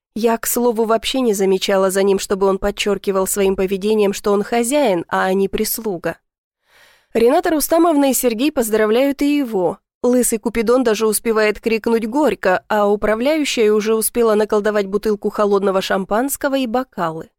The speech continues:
Костя налили сок, и все мы вместе подняли бокалы и зазвенели стеклом. «А мне теперь надо тебя мамой называть?» спрашивает меня Костя. И от этого вопроса я испытываю необычайное волнение. «Как сам захочешь»,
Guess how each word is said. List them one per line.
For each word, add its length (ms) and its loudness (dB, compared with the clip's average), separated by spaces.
Костя 320 0
налили 340 2
сок, 340 0
и 60 2
все 200 2
мы 120 4
вместе 400 -2
подняли 400 2
бокалы 520 0
и 20 0
зазвенели 580 0
стеклом. 680 -6
«А 160 0
мне 260 2
теперь 280 0
надо 280 2
тебя 500 0
мамой 340 4
называть?» 600 2
спрашивает 640 -2
меня 260 2
Костя. 520 -2
И 100 -8
от 160 -6
этого 280 0
вопроса 420 0
я 180 2
испытываю 680 -2
необычайное 840 0
волнение. 720 -2
«Как 220 -2
сам 280 2
захочешь», 600 -2